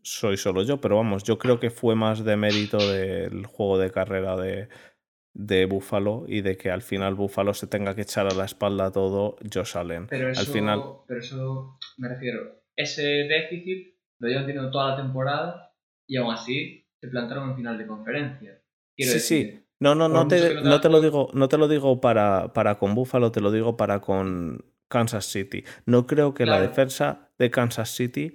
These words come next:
Speaker 1: sea lo que pudo aparentar en este último partido. Creo que la defensa de Kansas City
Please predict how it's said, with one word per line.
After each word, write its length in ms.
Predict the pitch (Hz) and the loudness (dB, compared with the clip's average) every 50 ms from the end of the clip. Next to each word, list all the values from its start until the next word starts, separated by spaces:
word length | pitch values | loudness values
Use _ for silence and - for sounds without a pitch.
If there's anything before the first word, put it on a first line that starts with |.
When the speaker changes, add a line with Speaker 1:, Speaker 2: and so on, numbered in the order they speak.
| - - _ _ | -16 -20 _ _
Speaker 1:
sea 560 | - - - - 131 127 127 135 143 156 180 - - - _ _ | -12 -6 0 2 2 4 2 2 -2 -6 -12 -16 -20 -20 _ _
lo 200 | - 104 104 101 | -2 -2 -2 0
que 120 | - 107 95 | 0 -4 -6
pudo 360 | - - 127 127 127 131 131 | -2 0 2 4 6 6 4
aparentar 840 | 127 127 117 107 107 101 98 98 98 - 110 107 123 139 143 156 180 _ _ _ _ - | 4 4 2 0 0 0 -2 -4 -4 -2 -2 0 0 -2 -4 -8 -14 _ _ _ _ -4
en 160 | 110 107 104 | -2 -2 -2
este 200 | - - - 123 | -2 0 0 0
último 400 | 117 110 117 110 107 104 101 98 | 0 0 0 0 0 0 0 0
partido. 540 | 95 92 110 - - 95 92 92 90 87 - | -2 -4 -2 -2 -2 -2 0 0 -2 -4 -4
Creo 180 | - 127 131 131 | -2 -2 -2 0
que 80 | - | 0
la 100 | 139 135 | 0 0
defensa 320 | 123 110 123 123 123 139 147 | 0 0 -2 -4 -4 -2 -2
de 100 | 143 139 | -2 -2
Kansas 340 | 139 131 131 - 113 117 | -4 -4 -4 -4 -4 -6
City 440 | - - - 120 117 - 135 147 151 | -4 -4 -4 -4 -4 -4 -6 -8 -8